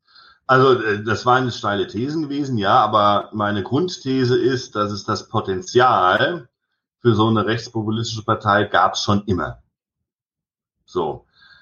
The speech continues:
Ähm, ob das, äh, die Republikaner mit dem Schönhuber waren, ob das die Schildpartei war oder D V U und wie sie alle heißen. Also das Potenzial war schon immer da.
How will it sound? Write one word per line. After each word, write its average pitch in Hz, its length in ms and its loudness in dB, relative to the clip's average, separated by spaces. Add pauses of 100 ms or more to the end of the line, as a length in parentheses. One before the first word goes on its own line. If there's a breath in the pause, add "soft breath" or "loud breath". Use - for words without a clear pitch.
(240 soft breath)
Ähm, 104 720 4
ob 117 160 -6
das, 113 400 -2
äh, 107 260 2
die 104 80 -4
Republikaner 110 760 0
mit 113 100 -2
dem 110 80 -2
Schönhuber 113 640 0
waren, 101 340 4
ob 95 120 -10
das 98 160 -6
die 104 60 -6
Schildpartei 101 720 -2
war 92 320 2
oder 90 200 -4
D 107 160 -2
V 98 260 0
U 104 220 -6
und 95 100 -6
wie 104 80 -2
sie 98 160 -4
alle 87 180 -2
heißen. 90 360 -2
Also 90 140 -6
das 92 180 -6
Potenzial 101 800 2
war 107 240 4
schon 98 300 -8
immer 110 280 2
da. 143 460 2